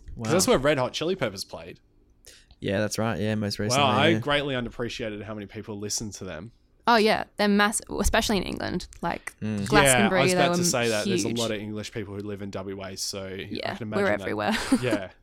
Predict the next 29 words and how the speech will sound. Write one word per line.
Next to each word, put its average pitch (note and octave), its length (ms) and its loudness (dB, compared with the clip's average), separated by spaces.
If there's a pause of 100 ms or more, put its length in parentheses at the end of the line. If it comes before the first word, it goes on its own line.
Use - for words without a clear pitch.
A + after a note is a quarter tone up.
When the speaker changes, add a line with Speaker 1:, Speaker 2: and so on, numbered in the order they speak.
(140)
Speaker 2:
I - 80 -4
saw D3+ 140 2
a - 20 2
Speaker 1:
Yeah. C3 60 0
Speaker 2:
headline G#2 440 0
that, F2+ 220 -4
that F2+ 240 -4
even F2+ 260 -4
claimed G2 320 -6
that F2 140 -6
they've, F2+ 460 -6
uh, E2 440 -4
I - 80 -10
didn't E2 120 -8
read G2+ 140 -6
the G2 100 -8
article, G2+ 420 -8 (180)
but, D2 220 -6 (580)
um, E2+ 380 -8 (520)
that A2 120 -8
they've, - 260 -6
like, D#2 240 -6
changed A2 440 -6
the G2+ 60 -4
face G2+ 340 -2
of F#2+ 100 -8
indie G#2+ 260 -4
music G2 420 -6
and, D#2 320 -12